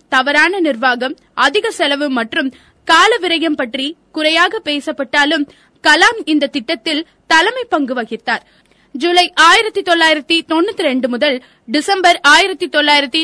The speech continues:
தொண்ணூத்தி ஒன்பது வரை அவர் பிரதமரின் தலைமை அறிவியல் ஆலோசகராகவும், பாதுகாப்பு ஆராய்ச்சி மற்றும் மேம்பாட்டு அமைப்பின் செயலாளராகவும்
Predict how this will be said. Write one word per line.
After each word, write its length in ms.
தொண்ணூத்தி 400
ஒன்பது 360
வரை 220
அவர் 340
பிரதமரின் 760
தலைமை 440
அறிவியல் 640
ஆலோசகராகவும், 1000
பாதுகாப்பு 680
ஆராய்ச்சி 560
மற்றும் 460
மேம்பாட்டு 640
அமைப்பின் 500
செயலாளராகவும் 960